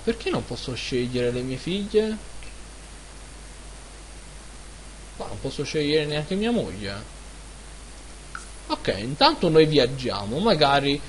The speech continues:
riusciamo a chiamarle grazie al, alle fotine in basso a sinistra. Ah, sembra strano che non posso selezionarle.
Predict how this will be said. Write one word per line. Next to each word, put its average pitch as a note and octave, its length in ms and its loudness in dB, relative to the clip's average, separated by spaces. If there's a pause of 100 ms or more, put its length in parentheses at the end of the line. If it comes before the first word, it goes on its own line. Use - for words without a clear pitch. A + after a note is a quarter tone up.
(240)
riusciamo F3+ 560 6
a D#3 80 8
chiamarle B2 880 2
grazie A#2 1160 0 (420)
al, A#2+ 1000 4 (540)
alle F3+ 240 10
fotine F#3+ 460 8
in F#3+ 300 8
basso D3+ 380 10
a D3+ 60 8
sinistra. B2 1040 0 (320)
Ah, - 80 -2
sembra C3+ 280 4
strano A#2 500 4
che A#2 120 -4
non A2+ 140 -4
posso A#2 240 -2
selezionarle. A#2+ 840 0